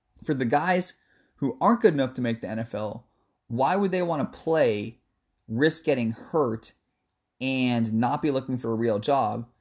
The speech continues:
And for the guys who are good enough to be in the N F L, again, coming back to that injury standpoint, why would they wanna get risk getting hurt right before the N F L season takes place? So it seems like a lose-lose for the players.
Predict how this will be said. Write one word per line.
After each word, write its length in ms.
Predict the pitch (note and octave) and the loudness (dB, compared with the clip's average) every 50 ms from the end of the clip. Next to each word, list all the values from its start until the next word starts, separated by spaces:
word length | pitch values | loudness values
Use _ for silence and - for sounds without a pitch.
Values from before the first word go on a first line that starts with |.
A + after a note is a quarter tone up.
| _ _ _ _ _ _ _ | _ _ _ _ _ _ _
And 240 | - D3 D#3 D#3+ D3+ | -6 -4 -2 -2 -2
for 120 | - - D3 | -2 -2 -2
the 80 | C#3+ | -2
guys 340 | C3+ E3 D#3+ F3+ F3+ F3 - | 0 0 0 0 -2 -2 0
who 80 | F#3 D#3 | 0 0
are 80 | B2+ | 0
good 280 | A#2+ A#2+ - E3+ G3+ B3+ | 0 0 2 2 4 4
enough 200 | C#4+ A3+ - - | 4 2 0 -2
to 80 | - B2+ | -4 -4
be 60 | A#2+ | -2
in 60 | A#2 | -2
the 100 | A2+ G#2 | -2 -2
N 100 | G#2+ A2 | -4 -6
F 140 | A2 A2+ - | -6 -6 -4
L, 340 | A#2 A2 G#2 A2 A#2 A#2 - _ _ _ - | -4 -4 -4 -4 -6 -10 -12 _ _ _ -12
again, 380 | - B2+ A#2 C3+ E3+ E3 D3+ A#2 | -10 -6 -2 0 0 0 0 0
coming 240 | C3+ C3 C3+ C3 A#2+ | -2 -2 0 0 0
back 180 | A#2+ A2+ A#2 - | 0 0 -2 -4
to 80 | - G#2+ | -6 -6
that 200 | G2+ G2 - - | -6 -6 -6 -8
injury 300 | D#3 E3 F3 C#3 A#2 A2+ | -6 -4 -4 -4 -4 -4
standpoint, 580 | - A2+ G2 G2+ A2 - - A2 A2 G#2 - _ _ _ _ _ _ - | -6 -8 -8 -8 -8 -8 -8 -8 -8 -8 -10 _ _ _ _ _ _ -12
why 220 | A2 A2+ - E3 | -8 -4 -2 -2
would 120 | D#3+ E3 | 0 4
they 80 | D3+ D3 | 4 4
wanna 200 | C#3+ C#3+ C#3 C3+ | 4 4 2 2
get 180 | B2 B2 A#2 A#2 | 0 -2 -2 0
risk 300 | A#2 B2 A#2+ A#2+ - - | 0 0 0 0 -2 -2
getting 220 | B2+ A#2 G#2+ A2 | -2 -2 -2 -4
hurt 420 | - - D3+ D3+ C3 A2 - - _ _ _ _ _ _ _ | -4 -4 -2 -2 -2 -4 -8 -14 _ _ _ _ _ _ _
right 360 | C3 G#2+ A#2 C3 D3+ F3+ E3+ | -14 -6 -2 0 0 0 -2
before 300 | - E3+ - - D#3+ D3+ | -4 -8 -6 -2 -2 -2
the 100 | D3 C3+ | 0 0
N 100 | B2+ C#3 | -2 -4
F 100 | C#3+ - | -4 -2
L 120 | C#3 B2+ B2+ | 0 0 0
season 320 | B2+ C#3 C#3 B2 B2 B2+ | 0 -2 -4 -2 -4 -4
takes 260 | A#2+ C3 A#2 A2 - | -2 -2 -4 -4 -6
place? 480 | - - - D#3+ B2+ - - - - - _ _ _ _ _ _ | -6 -4 -2 -2 -2 -2 -6 -10 -12 -12 _ _ _ _ _ _
So 200 | - - - D#3 | -6 0 4 4
it 60 | D3+ C#3+ | 4 4
seems 260 | - A3+ A#3 A#3 A3 | 4 4 4 4 4
like 80 | G#3+ | 4
a 80 | F#3+ D#3+ | 4 2
lose-lose 720 | C3+ B2+ A#2+ C3+ D#3 F#3 F3+ D#3+ D3+ C3+ C3+ C#3 C#3+ C#3+ C#3+ | 0 2 2 0 0 0 0 -2 -2 0 2 2 2 0 -2
for 120 | - B2 | -4 -6
the 100 | A2+ G#2+ | -6 -6
players. 680 | - - - - A2+ B2 C#3+ D3 D#3+ E3 E3 D#3+ - - | -8 -8 -6 -4 -2 0 0 0 0 0 -2 -4 -6 -14